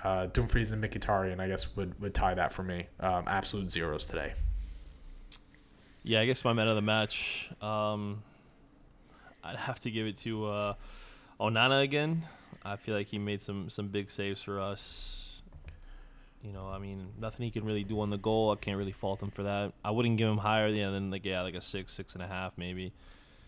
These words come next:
Speaker 2: Um, but still, like, I mean, given the performance, there really wasn't much good to look at, and I feel like he was <laughs> the, the maybe the light, the slightest, um, you know, shining moment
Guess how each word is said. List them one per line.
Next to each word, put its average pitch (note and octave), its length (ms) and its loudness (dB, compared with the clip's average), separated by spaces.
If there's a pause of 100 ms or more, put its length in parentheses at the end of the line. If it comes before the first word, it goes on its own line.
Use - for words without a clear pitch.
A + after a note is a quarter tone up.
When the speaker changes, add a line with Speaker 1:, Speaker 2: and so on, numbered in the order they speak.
(320)
Speaker 2:
Um, F#2+ 320 -10
but G2 100 -6
still, F#2 320 -2
like, F#2+ 240 -6
I G2 60 -4
mean, F#2+ 160 -6
given G2+ 480 -4 (340)
the F#2+ 80 -8
performance, G#2+ 560 -6
there G#2 120 -2
really G#2 220 0
wasn't G2 300 0
much G2 200 -4
good G2 220 -4
to G#2 80 -6
look G2+ 220 -2
at, A#2+ 180 4
and F#2 160 -6
I F2+ 100 -6
feel F#2 180 -8
like F2 80 -12
he G#2+ 100 -10
was G2 200 -6
<laughs> - 0 -
the, A2+ 300 -2 (100)
the G#2+ 80 -6
maybe A2 240 0
the F#2+ 100 0
light, G2 420 0
the G#2 80 -4
slightest, A2+ 840 -2 (720)
um, - 560 -10 (200)
you G2+ 80 -6
know, F2+ 60 -6
shining G2 400 -4
moment F#2 400 -2